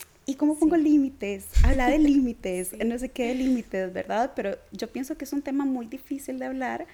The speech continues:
Speaker 1: porque hay que aterrizarlo con cada persona.
Speaker 2: Totalmente, totalmente. Y yo creo que eso es algo como que quiero que ahora toquemos al final, o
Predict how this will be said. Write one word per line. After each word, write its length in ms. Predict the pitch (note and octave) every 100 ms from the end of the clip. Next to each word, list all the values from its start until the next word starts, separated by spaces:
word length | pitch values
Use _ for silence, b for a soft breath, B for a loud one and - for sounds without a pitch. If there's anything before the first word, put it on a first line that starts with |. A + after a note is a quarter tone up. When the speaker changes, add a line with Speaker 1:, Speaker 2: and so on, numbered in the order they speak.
| B B _
Speaker 1:
porque 200 | A#3+ A#3+
hay 60 | A3
que 80 | B3+
aterrizarlo 640 | D#4+ C#4 A3+ G#3+ F#3+ A#3
con 140 | - B3+
cada 320 | G3+ F#3 -
persona. 500 | - A3+ B3 E4 G#3 - _ _ _
Speaker 2:
Totalmente, 680 | A3 - F#3+ F3+ F#3 F3+ - - _ _
totalmente. 640 | G#3+ G#3 G3 F#3+ G3 G3 E3+
Y 140 | G3+ G3+
yo 140 | G3+
creo 120 | G#3
que 100 | G#3+
eso 120 | A#3+ A#3+
es 60 |
algo 240 | A#3 A#3 A#3+
como 180 | B3
que 140 | A#3 F#3+
quiero 240 | F#3+ F#3+
que 80 | G3
ahora 140 | G#3+
toquemos 340 | A3 - G#3 G#3+
al 100 | G#3+
final, 240 | G3 F#3+
o 100 | -